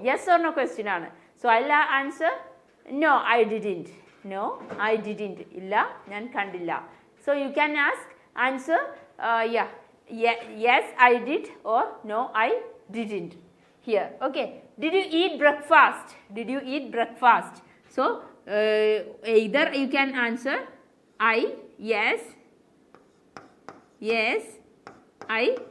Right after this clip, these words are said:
did, or no, I didn't. clear ആണോ? ഇനി, uh,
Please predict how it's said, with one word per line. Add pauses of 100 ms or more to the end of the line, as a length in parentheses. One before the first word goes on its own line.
(160)
did, (1080)
or (1000)
no, (1400)
I (2000)
didn't. (380)
clear
ആണോ? (840)
ഇനി, (580)
uh,